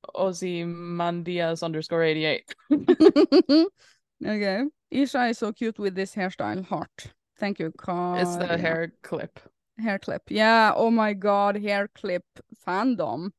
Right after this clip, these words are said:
Speaker 1: Situation.
Speaker 2: Uh, fetish
Speaker 1: Mm-hmm.
Speaker 2: situation.
Speaker 1: Fetish situation. Do you wanna tell a little everybody about, everybody about that?
Speaker 2: Yeah, sure. Uh, I have someone that's sliding into my D M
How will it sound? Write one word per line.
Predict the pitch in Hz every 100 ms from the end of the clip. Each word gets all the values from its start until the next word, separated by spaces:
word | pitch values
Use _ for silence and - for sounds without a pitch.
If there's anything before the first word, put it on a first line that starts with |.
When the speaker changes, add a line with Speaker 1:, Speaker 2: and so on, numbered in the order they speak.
| _ _ _
Speaker 1:
Situation. | - - - - - - - - _ _ -
Speaker 2:
Uh, | 165 175 165
fetish | - - 233 285 110 82 - - - _ -
Speaker 1:
Mm-hmm. | 214 208 190 226 277
Speaker 2:
situation. | 190 - 107 92 - 101 202 190 _ _ _ 196
Speaker 1:
Fetish | - - 170 -
situation. | - - 156 - 160
Do |
you | 175
wanna | 170
tell | 170 170
a | 175
little | 170 170
everybody | 175 175 175 170
about, | 165 165 165 160
everybody | 170 180 160 185 208 190
about | 170 185 180
that? | 208 269 - _ _ _
Speaker 2:
Yeah, | 247 320 403
sure. | 339 311 370 339 277
Uh, | - 240 240 240 233
I | 233
have | 247 254 233
someone | 247 226 226 220
that's | 196 -
sliding | - 196 202 202
into | 185 196
my | 175 175
D | 175
M | 175 220 294